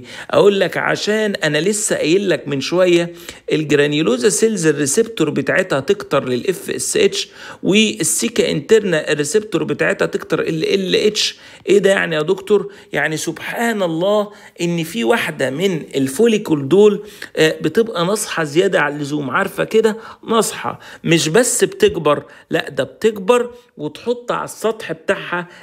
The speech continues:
اف اس اتش وال ال اتش ريسبتور. هتقولي: "طب وإيه فايدة الريسبتور ده يا دكتور؟" أقول لك يا دكتور: "آه، القرش الأبيض ينفع في اليوم الأسود." يعني إيه؟ يعني الريسبتور البيضة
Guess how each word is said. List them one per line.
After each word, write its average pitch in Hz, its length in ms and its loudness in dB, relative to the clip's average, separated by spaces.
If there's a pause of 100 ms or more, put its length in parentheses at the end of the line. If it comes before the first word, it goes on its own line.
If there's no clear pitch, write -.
(160)
اف - 280 0
اس - 260 -4
اتش 170 320 0
وال - 180 -4
ال 165 260 2
اتش - 240 0
ريسبتور. 208 560 2
هتقولي: 180 300 0
"طب 156 200 -2
وإيه 180 120 0
فايدة 170 380 0
الريسبتور 139 460 -2
ده 147 120 2
يا 143 40 2
دكتور؟" 143 340 -2 (340)
أقول 180 300 6
لك 160 160 2
يا 139 40 2
دكتور: 160 520 2 (220)
"آه، 160 280 6 (100)
القرش 156 720 0 (120)
الأبيض 143 540 0
ينفع 156 460 0
في - 120 -12
اليوم 165 540 2
الأسود." 135 640 -2 (120)
يعني 127 380 0
إيه؟ 151 260 -2 (260)
يعني 139 320 2
الريسبتور 151 760 0
البيضة 196 540 4